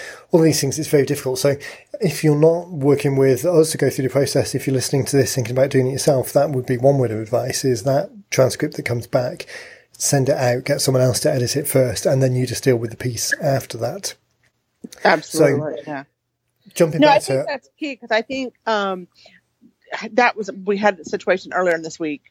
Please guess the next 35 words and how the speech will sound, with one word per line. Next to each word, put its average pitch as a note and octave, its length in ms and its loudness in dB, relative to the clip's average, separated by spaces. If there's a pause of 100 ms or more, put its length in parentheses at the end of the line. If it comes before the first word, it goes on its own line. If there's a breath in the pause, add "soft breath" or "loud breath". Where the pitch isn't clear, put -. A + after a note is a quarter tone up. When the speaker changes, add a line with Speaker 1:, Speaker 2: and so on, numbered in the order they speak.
Speaker 2:
where E3 500 4 (500)
someone F3 600 -4 (320)
felt - 600 0 (260)
that F3 280 2
it D#3+ 120 2
was, - 540 -10
it, - 180 -14 (600 soft breath)
it G#3+ 40 0
was, G3 120 2
it - 160 -4
was F#3 280 -4
a, - 40 2 (160)
too - 140 2
much C4 160 4
of F#3+ 60 -4
a F#3+ 40 -6
task - 480 0
for D3+ 80 -16
them A#2+ 240 -4
to - 120 -18
take D3 300 -2
on. D2+ 360 -6 (280 loud breath)
You F#3+ 120 0
know, F3+ 80 2
they E3 120 2
just D#3+ 220 -14
weren't, D#3+ 400 -2
you F3 120 -6
know, D#3 40 -2
this D3+ 160 -10
is D#3+ 60 -18
someone D#3+ 260 -4
who's D#3+ 140 -10
in D#3 240 -4
medical, D3+ 720 0